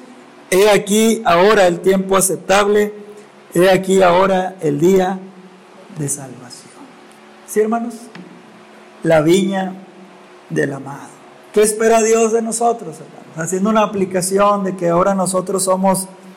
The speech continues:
esa viña, que demos frutos. Frutos de justicia, como dice Pablo en Filipenses, ¿sí?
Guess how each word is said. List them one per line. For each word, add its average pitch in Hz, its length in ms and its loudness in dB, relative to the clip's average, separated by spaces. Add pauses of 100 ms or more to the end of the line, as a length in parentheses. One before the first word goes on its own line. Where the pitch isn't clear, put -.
(360)
esa 175 260 0
viña, 220 500 0 (1300)
que 156 120 -6
demos 156 540 -6 (480)
frutos. - 640 -8 (420)
Frutos 180 340 0
de 190 80 0
justicia, 180 640 -4
como 156 220 -10
dice 160 220 -6
Pablo 170 360 -2
en 165 100 -10
Filipenses, 156 680 -8
¿sí? 180 220 -2